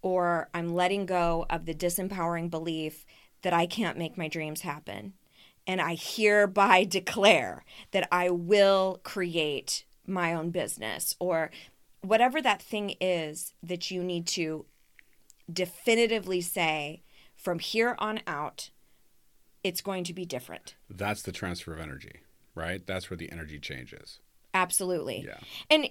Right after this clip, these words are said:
Speaker 1: you don't necessarily have to do just that, but it could be something like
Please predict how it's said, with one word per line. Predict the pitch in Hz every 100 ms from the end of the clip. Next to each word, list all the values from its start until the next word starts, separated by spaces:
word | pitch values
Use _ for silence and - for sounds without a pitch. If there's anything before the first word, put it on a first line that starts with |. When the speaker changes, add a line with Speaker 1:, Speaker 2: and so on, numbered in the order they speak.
| -
Speaker 1:
you | 262
don't | 302 233
necessarily | 247 - 226 190 156
have | 175 185 226
to | 185
do | 165 160
just | 160 -
that, | - 269 202 254 - - -
but | 214
it | 208
could | - 240
be | 269
something | 254 214 214 208 196
like | 185 170 170 165 -